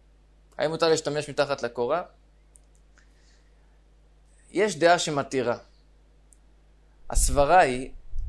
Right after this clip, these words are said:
שאנחנו אומרים שהחוד החיצוני של הקורה הוא כאילו יורד עד ללמטה והוא הופך את הקורה הזאת למחיצה. אם כן, גם מתחת לקורה זה עדיין נמצא בתוך המחיצות של המבוי.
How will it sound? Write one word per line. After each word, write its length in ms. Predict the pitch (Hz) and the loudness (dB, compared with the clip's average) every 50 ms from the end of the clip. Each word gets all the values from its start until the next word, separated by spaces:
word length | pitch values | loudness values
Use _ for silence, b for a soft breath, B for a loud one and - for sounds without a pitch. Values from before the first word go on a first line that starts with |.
| - - - - - | -6 -10 -14 -16 -14
שאנחנו 680 | - - - - - - 131 123 117 120 117 - 135 | -12 -10 -10 -8 -6 -4 -4 -4 -4 -4 -6 -6 -6
אומרים 320 | 131 135 156 185 196 185 | -4 -2 -2 -2 -2 -2
שהחוד 600 | 170 - - 143 123 113 123 127 147 202 214 202 | -2 0 2 2 2 2 0 0 0 2 2 2
החיצוני 540 | 175 - - 151 - - - 143 156 175 185 | 0 -2 -2 -6 -6 -4 -2 -2 -2 -2 -4
של 160 | - 180 160 | -4 -2 -2
הקורה 400 | 156 151 - 160 165 175 202 208 | -2 0 0 0 2 4 4 4
הוא 220 | 190 156 190 190 185 | 4 2 0 -2 -2
כאילו 280 | - 185 180 180 180 | -4 -4 -2 -2 -2
יורד 340 | 165 160 156 151 175 175 160 | 0 0 0 2 0 0 2
עד 100 | 160 156 | 0 0
ללמטה 480 | 156 151 143 143 151 165 170 170 - 156 | 0 -2 -4 -4 -4 -4 -4 -2 -2 -2
והוא 180 | 135 139 139 | -2 0 0
הופך 240 | 135 131 - 170 170 | -2 -2 -2 -4 -2
את 80 | - - | 0 2
הקורה 920 | 151 143 143 139 - - - - _ _ _ _ _ - 151 143 143 160 160 | 2 4 4 2 2 0 -4 -12 _ _ _ _ _ -6 -2 2 4 4 4
הזאת 220 | 147 151 139 139 | 2 2 -2 -4
למחיצה. 560 | 143 139 135 131 - 139 120 - 143 139 123 117 - _ _ _ _ _ _ _ _ _ _ _ _ _ _ _ b b b b b b b - | -6 -6 -6 -6 -8 -10 -8 -4 -2 -2 -2 -4 -8 _ _ _ _ _ _ _ _ _ _ _ _ _ _ _ b b b b b b b -6
אם 160 | 143 160 160 151 151 | -6 -4 -4 -4 -2
כן, 180 | 135 131 123 127 | -2 -2 -2 0
גם 180 | 127 143 151 156 | 2 2 2 2
מתחת 320 | 151 - 160 156 165 156 | 0 0 0 0 0 -2
לקורה 640 | 151 160 - - 185 202 233 247 226 208 190 185 175 - - - - - - - - - | -2 -2 -2 -2 0 2 2 4 4 2 2 0 0 0 2 2 2 2 -2 -6 -8 -8
זה 140 | - 123 139 | -6 -4 -4
עדיין 380 | 139 143 165 170 170 165 160 147 - - | -4 -2 -4 -4 -4 -6 -10 -12 -14 -12
נמצא 280 | 143 143 139 - 156 | -12 -8 -4 -2 -2
בתוך 300 | 143 143 - 156 147 151 | -2 -2 -2 -2 -2 -2
המחיצות 540 | 147 143 131 120 - 135 - - 147 135 - | -2 -4 -6 -6 -8 -8 -6 -4 -4 -4 -4
של 120 | - 127 | -4 -4
המבוי. 460 | 123 120 120 117 110 104 110 110 104 | -4 -4 -4 -4 -4 -6 -6 -8 -8